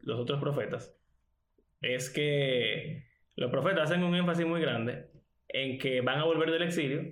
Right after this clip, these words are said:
y cuando vuelvan va a ser todo color de rosas, que va a llegar ese descendiente de, de David y es el Mesías, como sabemos, y, eh, eso es lo que va a solucionar el problema del mundo, va a quitar la maldición, como habíamos hablado anteriormente,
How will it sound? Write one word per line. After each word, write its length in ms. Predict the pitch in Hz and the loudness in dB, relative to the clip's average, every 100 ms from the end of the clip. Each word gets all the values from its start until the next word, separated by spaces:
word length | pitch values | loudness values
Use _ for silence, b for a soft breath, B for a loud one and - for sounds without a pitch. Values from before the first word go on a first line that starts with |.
| - _ _ _ _ _ _ _ - | -14 _ _ _ _ _ _ _ -6
y 220 | 139 139 | -4 0
cuando 260 | 135 135 | 0 0
vuelvan 580 | 127 175 139 147 147 131 | 2 2 2 0 -4 -2
va 120 | 127 127 | 0 0
a 40 | |
ser 200 | 135 120 | 0 0
todo 200 | 123 123 | 2 2
color 200 | 123 117 | 0 0
de 100 | 120 | 0
rosas, 320 | 175 147 - | 0 -2 -6
que 180 | - 123 | -6 -2
va 80 | 123 | 0
a 40 | |
llegar 300 | 135 139 131 | 0 0 0
ese 160 | 131 135 | 0 0
descendiente 500 | 127 123 117 120 117 | -2 -2 -2 0 -2
de, 200 | 113 110 | -2 -2
de 120 | - 113 | -2 -2
David 520 | 113 147 143 143 B B B - | 0 -2 -2 -6 B B B -6
y 340 | - 120 120 | -2 0 0
es 120 | 120 | 0
el 100 | 135 | 0
Mesías, 460 | 135 131 214 147 - | 0 0 0 0 -2
como 340 | - 120 113 | -4 -2 -2
sabemos, 440 | 110 143 160 185 - B B B B _ - _ | -2 0 0 -2 -6 B B B B _ -20 _
y, 580 | 196 202 220 208 214 - - | -2 -2 -4 -6 -12 -18 -6
eh, 540 | 139 139 127 120 110 - | -2 0 2 2 2 0
eso 160 | 156 | 0
es 40 | 175 | 2
lo 60 | 175 | 2
que 40 | |
va 60 | 156 | 2
a 40 | |
solucionar 380 | 165 156 147 156 | 2 2 2 0
el 60 | 165 | 2
problema 300 | 143 143 151 | 2 2 2
del 120 | 165 | 2
mundo, 340 | 175 202 190 175 | 2 2 0 0
va 100 | 135 | 0
a 20 | |
quitar 220 | 139 143 | 0 2
la 80 | 147 | 2
maldición, 560 | 143 135 131 175 160 - | 0 0 0 0 0 0
como 180 | 123 123 | 0 0
habíamos 240 | 123 135 | 0 0
hablado 260 | 131 135 131 | 0 0 0
anteriormente, 520 | 123 139 156 131 | -2 -2 -2 -2